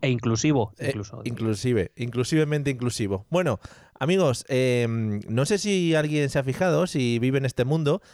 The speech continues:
Speaker 2: que hemos tenido quizá una semana un poquito convulsa, ¿no?
Speaker 1: Sí, un poquito, un poquito ajetreada,
Speaker 2: Un poquito
Speaker 1: vamos a decir.
Speaker 2: capacha-, capachao, ¿no?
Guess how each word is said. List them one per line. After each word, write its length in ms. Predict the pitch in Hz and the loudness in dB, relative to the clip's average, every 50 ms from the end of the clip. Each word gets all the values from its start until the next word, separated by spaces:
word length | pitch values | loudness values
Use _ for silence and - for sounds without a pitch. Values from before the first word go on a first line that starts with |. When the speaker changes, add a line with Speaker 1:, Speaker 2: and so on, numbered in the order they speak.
| - _ _ | -20 _ _
Speaker 2:
que 60 | - | -4
hemos 120 | 139 170 - | -4 -4 -2
tenido 300 | - 202 202 214 214 185 | -2 -2 0 0 0 -2
quizá 200 | - 170 - 175 | -2 -2 -2 0
una 120 | 180 170 | 0 0
semana 220 | 160 165 165 165 | 0 0 0 0
un 60 | 175 170 | 0 0
poquito 260 | 175 160 151 170 165 | 0 0 0 0 0
convulsa, 480 | 165 143 123 127 151 170 175 190 107 | 0 0 2 0 0 0 0 0 0
¿no? 180 | 101 127 214 - _ _ _ _ _ _ _ _ _ _ _ _ _ _ - - - _ _ | 0 0 -2 -4 _ _ _ _ _ _ _ _ _ _ _ _ _ _ -20 -20 -20 _ _
Speaker 1:
Sí, 200 | - - 143 156 | -12 -8 -6 -4
un 100 | 175 143 | -4 -2
poquito, 1120 | - 143 135 151 147 - 180 170 165 160 156 147 143 135 135 131 127 123 120 117 110 107 104 - - | -2 0 0 0 2 2 4 4 4 4 4 4 4 4 4 2 2 2 0 0 -2 -4 -6 -8 -10
un 120 | 139 127 | -12 -6
poquito 480 | - 139 139 139 139 135 - 160 165 160 | -4 -4 -4 -4 -4 -2 0 2 2 2
ajetreada, 800 | 147 139 - - 131 120 - 120 120 127 143 147 135 123 110 - | 2 0 0 -2 -4 -4 -2 -2 -2 0 0 0 -2 -2 -6 -6
Speaker 2:
Un 60 | - 143 | -4 -4
poquito 280 | 147 139 160 160 175 | -2 -2 0 0 -2
Speaker 1:
vamos 100 | 135 120 | 0 0
a 60 | 170 | 0
decir. 360 | - 120 - 143 - - 135 143 | 0 2 0 0 -2 -2 -2 -2
Speaker 2:
capacha-, 260 | 156 - - - 131 | -2 -2 -4 -6 -4
capachao, 600 | - 156 156 160 143 - - - 165 165 165 135 | -4 -2 -2 -2 -4 -4 -2 0 0 2 2 0
¿no? 180 | 127 165 294 | 0 -4 -6